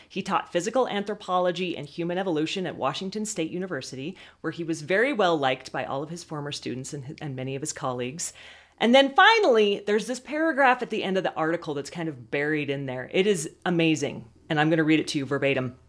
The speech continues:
"Krantz was a legend in anthropology circles and semi-famous in the wider world, too,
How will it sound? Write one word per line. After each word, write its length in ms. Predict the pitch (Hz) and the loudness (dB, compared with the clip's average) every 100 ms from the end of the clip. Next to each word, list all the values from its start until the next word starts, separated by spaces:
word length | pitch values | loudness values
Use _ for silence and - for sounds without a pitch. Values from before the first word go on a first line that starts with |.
| _ _ _ _ _ _ - - - - | _ _ _ _ _ _ -20 -20 -20 -8
"Krantz 520 | - 254 349 403 - | 6 8 8 4 0
was 140 | 277 262 | 4 6
a 60 | |
legend 440 | 233 196 202 214 202 | 8 6 8 6 6
in 180 | 196 160 | 4 2
anthropology 680 | 156 - - 165 160 139 139 | -2 -4 0 4 4 2 2
circles 560 | - - - - - - | 6 6 4 -4 -8 -4
and 140 | 156 | -4
semi-famous 840 | - 214 214 220 220 185 180 185 | 2 6 8 6 4 2 4 2
in 120 | - 165 | 0 0
the 100 | 147 | 2
wider 420 | 160 254 294 262 | 6 8 8 4
world, 380 | 208 202 196 - | 4 2 0 -2
too, 340 | 170 156 | 0 0